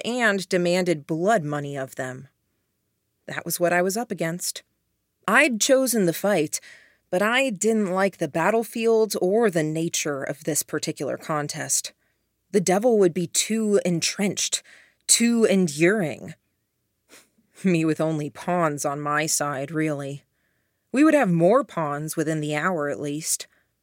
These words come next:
Noreen was a known face, and having her with me would at least help me recruit the bulk of the more capable children.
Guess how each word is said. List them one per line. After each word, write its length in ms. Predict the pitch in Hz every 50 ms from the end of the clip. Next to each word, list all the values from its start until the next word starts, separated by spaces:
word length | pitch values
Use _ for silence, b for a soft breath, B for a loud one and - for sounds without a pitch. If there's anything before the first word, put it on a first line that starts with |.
| _ _ -
Noreen 500 | 185 202 208 202 202 220 226 247 247 220
was 140 | 214 196 190
a 80 | 190
known 400 | 175 165 156 156 170 175 180 185
face, 600 | 175 - - 170 160 165 196 196 - - - - b b b b b b b -
and 120 | 208 233
having 280 | 294 311 320 269 247 226
her 140 | 226 196
with 260 | 165 165 185 247 - 208
me 160 | 170 160 160
would 180 | 160 175 170
at 100 | 165 104
least 280 | 156 180 202 175 - -
help 320 | - - 170 180 180 -
me 160 | 175 180 170 165
recruit 680 | 151 160 - _ - - - 190 208 190 180 - - -
the 100 | - 156
bulk 420 | 143 - 170 170 185 180 _ -
of 140 | 160 147 -
the 80 | 160
more 260 | 156 160 180 180 160 143
capable 500 | - - 165 165 - 165 147 - 117 -
children. 640 | - - 165 151 185 190 - - 123 123 139 156